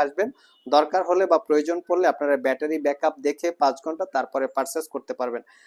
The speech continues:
আর এটা প্রাইসটা পড়বে মাত্র বিয়াল্লিশ হাজার পাঁচশো। আর একটা সেভেন ফোর ডাবল জিরো টু in one দেখাবো,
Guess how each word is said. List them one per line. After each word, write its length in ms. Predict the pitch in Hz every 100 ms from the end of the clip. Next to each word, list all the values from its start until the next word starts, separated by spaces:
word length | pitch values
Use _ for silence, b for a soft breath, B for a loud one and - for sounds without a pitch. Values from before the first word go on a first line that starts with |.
| b
আর 60 | 139 139
এটা 120 | 151 151
প্রাইসটা 300 | 160 - 160
পড়বে 180 | 185 185 165
মাত্র 160 | 131 175 143
বিয়াল্লিশ 320 | 135 135 151 151
হাজার 200 | 139 147 -
পাঁচশো। 280 | 156 - 180 - b b b
আর 60 | 147 180
একটা 140 | 220 214
সেভেন 200 | 190 190 190
ফোর 100 | 196 185
ডাবল 180 | 175 180
জিরো 120 | 185 185
টু 60 | 160 165
in 80 | 165
one 100 | 170 160
দেখাবো, 260 | 143 170